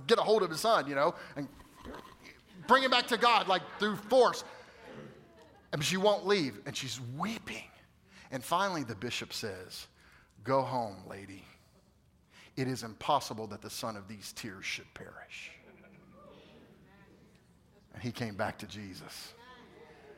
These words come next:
and became one of the greatest minds in the history of the church. And in fact, so, so deeply changed was he that one day, there's a story told, one day he's walking al-, down the road, and, and one of the women that he had been with called out to him,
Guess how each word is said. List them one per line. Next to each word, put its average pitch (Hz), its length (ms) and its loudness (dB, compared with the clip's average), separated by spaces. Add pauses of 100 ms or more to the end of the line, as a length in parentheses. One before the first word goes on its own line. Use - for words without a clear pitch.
(460)
and 120 100 -6
became 123 300 -2
one 120 100 -6
of 107 60 -8
the 107 60 -8
greatest 107 400 -6
minds 110 280 -4
in 110 100 -10
the 107 60 -10
history 107 600 -8
of 92 140 -14
the 190 80 -10
church. - 720 -6 (1600)
And 127 80 -8
in 127 60 -4
fact, 135 220 2
so, 170 240 2 (160)
so 165 340 0
deeply 139 640 -2
changed 143 540 -4
was 117 320 -4
he 113 280 -8 (540)
that 131 100 0
one 156 160 2
day, 147 200 4
there's 135 160 -2
a 123 40 -6
story 156 280 2
told, 139 200 2
one 143 120 0
day 139 120 2
he's 131 200 -2
walking 147 280 2
al-, 131 220 -4
down 147 200 0
the 127 60 -2
road, 143 380 4 (220)
and, 143 180 -2
and 143 140 -2
one 156 120 4
of 139 60 2
the 139 60 0
women 151 320 2
that 135 120 2
he 151 120 2
had 127 160 2
been 156 200 2
with 135 220 2
called 170 300 4
out 175 180 2
to 143 140 -4
him, 131 100 -2